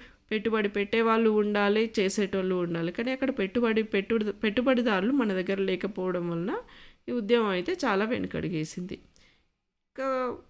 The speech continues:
కంపారిటివ్గా చెప్పుకుంటే సీమాంధ్రుల్లో ఐక్యత, అంటే వాళ్ళు ఎంత గొడవ పెట్టుకున్నా మళ్ళీ చివరికి వచ్చేసరికి మనం కోర్టు కేసులలో కూడా చూసుకుంటున్నాం,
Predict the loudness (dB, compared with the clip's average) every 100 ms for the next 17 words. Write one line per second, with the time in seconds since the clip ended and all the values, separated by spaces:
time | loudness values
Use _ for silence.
0 | _ _ -8 -6 0 0 0 0 -2 -4
1 | -4 -4 -2 0 0 4 4 6 6 6
2 | 4 4 4 4 4 4 0 -6 -18 -8
3 | 0 4 6 8 6 4 2 4 4 6
4 | 4 2 0 2 2 4 2 2 4 4
5 | 6 4 4 2 4 0 0 -2 -2 0
6 | 0 2 0 0 0 0 0 0 0 2
7 | 0 0 -2 -4 -4 -4 -2 -4 -6